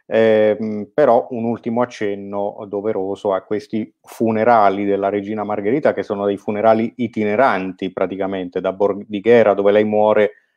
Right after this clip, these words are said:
a Roma, dove viene sepolta poi nel Pantheon, e, ehm, che testimoniano anche in questo modo che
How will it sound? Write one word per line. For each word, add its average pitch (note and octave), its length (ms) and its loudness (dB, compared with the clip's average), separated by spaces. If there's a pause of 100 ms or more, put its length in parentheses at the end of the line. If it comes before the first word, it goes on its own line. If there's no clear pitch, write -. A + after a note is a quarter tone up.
(120)
a G2+ 100 2
Roma, A2+ 480 4
dove F#2+ 400 -2
viene F#2 180 -4
sepolta G2 460 -4
poi F#2+ 180 -6
nel G#2+ 180 -8
Pantheon, F#2 800 -2 (540)
e, G#2 240 0 (420)
ehm, F2+ 120 -10 (420)
che G#2+ 140 -2
testimoniano G#2 1000 2 (100)
anche G2+ 380 -6
in G2 180 -6
questo G#2+ 320 0
modo F2+ 720 0
che F#2 180 -6